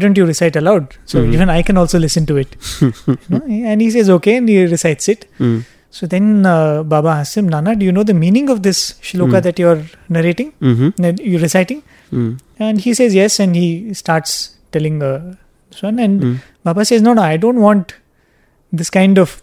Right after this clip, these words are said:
Speaker 1: parroting out of meaning.
Speaker 2: Mm.
Speaker 1: You tell me the meaning you have understood."
Speaker 2: Mm.
Speaker 1: So he says, "This is what, uh,
Speaker 2: Hmm.
Speaker 1: you know, so-and-so has given in the commentary." He says, "No, I don't want all that.
Speaker 2: Hmm.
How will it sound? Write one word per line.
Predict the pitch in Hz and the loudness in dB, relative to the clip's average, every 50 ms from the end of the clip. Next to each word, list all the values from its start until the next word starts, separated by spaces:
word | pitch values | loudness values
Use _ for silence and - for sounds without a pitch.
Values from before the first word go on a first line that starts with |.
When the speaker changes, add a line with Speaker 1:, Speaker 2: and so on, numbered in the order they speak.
| _ - | _ -4
Speaker 1:
parroting | 175 170 185 208 - 240 226 214 | -2 0 0 0 2 2 4 4
out | 208 202 175 | 4 4 2
of | 185 170 170 165 | 2 0 0 0
meaning. | 160 156 147 131 135 - 135 127 | 0 -2 -4 -6 -4 0 2 2
Speaker 2:
Mm. | 120 117 113 107 107 107 | 2 2 2 0 0 -2
Speaker 1:
You | 175 - - | -2 0 0
tell | 180 190 214 262 | 0 0 0 0
me | 247 233 | 0 2
the | |
meaning | 208 190 196 202 220 214 185 175 | 2 4 4 4 2 2 2 2
you | 190 196 | 2 2
have | 175 170 160 | 2 0 -2
understood." | 160 165 - - - 151 135 _ _ _ _ | -2 -4 -4 -2 -4 -4 -4 _ _ _ _
Speaker 2:
Mm. | - 120 120 120 117 113 113 110 110 127 _ - _ _ _ | -2 0 2 2 2 0 0 -2 -6 -8 _ -18 _ _ _
Speaker 1:
So | - - 190 | -12 -8 -8
he | 175 160 | -6 -6
says, | 170 240 262 190 | -6 -6 -6 -6
"This | 156 165 151 - | -6 -6 -6 -4
is | 214 208 202 | -4 -2 0
what, | 208 208 214 208 - _ 196 | 2 2 2 0 0 _ 2
uh, | 180 170 151 - - - - | 2 2 0 -4 -16 -16 -10
Speaker 2:
Hmm. | - 135 123 120 - _ | -8 -6 -6 -8 -6 _
Speaker 1:
you | 185 170 | -2 -2
know, | 185 | 0
so-and-so | - 190 180 185 202 196 - 202 196 | 2 2 2 2 2 2 2 4 4
has | 190 185 165 151 185 | 4 2 2 2 2
given | 185 185 | 2 4
in | 190 190 | 4 2
the | 180 170 | 2 2
commentary." | - 165 170 180 175 - 202 | 0 0 0 0 0 0 0
He | 175 156 | -2 0
says, | 156 170 160 | -2 -2 -2
"No, | 156 151 | -2 -2
I | 147 147 | -2 0
don't | 151 165 | 0 0
want | 165 147 139 | 0 0 -2
all | 135 131 131 135 | -4 -6 -6 -8
that. | 175 _ - - | -10 _ -14 -6
Speaker 2:
Hmm. | 151 127 117 110 107 | -2 -2 0 0 -2